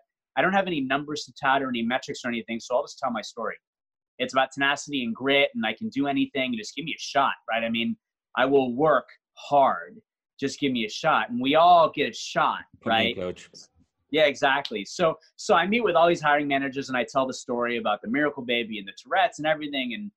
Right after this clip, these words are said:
Speaker 1: and, and at the end of every single one of those interviews, they all said the same thing. "Well, that's a great story, but why should we hire you?" And so I walked out of there with my head down, tail between my legs, and I didn't get the job.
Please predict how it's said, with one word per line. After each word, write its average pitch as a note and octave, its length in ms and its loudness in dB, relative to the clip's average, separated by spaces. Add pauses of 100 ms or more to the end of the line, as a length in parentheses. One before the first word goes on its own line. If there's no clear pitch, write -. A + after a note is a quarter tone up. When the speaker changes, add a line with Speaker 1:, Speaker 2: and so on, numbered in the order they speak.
(280)
Speaker 1:
and, B2+ 260 0
and D3+ 120 4
at D3 120 2
the D3 160 0
end D3 120 0
of C#3 80 0
every D3 180 2
single D3 400 -4
one C3+ 160 2
of C3 80 -4
those A#2+ 200 -6
interviews, A2+ 500 -6
they G#2 100 -8
all G#2+ 140 -2
said G3+ 220 -16
the - 60 -20
same G#2 260 -20
thing. F#2 180 -12 (200)
"Well, B2 100 -8
that's C3+ 220 -4
a A#2 40 -20
great A2+ 240 -8
story, A#2+ 480 -4
but G2 120 -12
why G#2 100 -2
should A2+ 180 -12
we G#2 120 -8 (120)
hire A2+ 140 -4
you?" E2+ 120 -14 (1700)
And C#3+ 160 -2
so D3 420 2
I C3+ 60 2
walked D#3 320 2
out C#3+ 160 2
of C#3+ 60 -2
there C#3 120 -2
with B2+ 80 -6
my A#2+ 120 -6
head C3 200 -6
down, A#2 240 -2
tail A#2+ 220 -4
between B2 240 -8
my A2+ 120 -2
legs, B2 380 0
and A#2 80 -6
I A2+ 80 -4
didn't C#3+ 240 -10
get A#2 160 -14
the A2+ 80 -20
job. B2 520 -4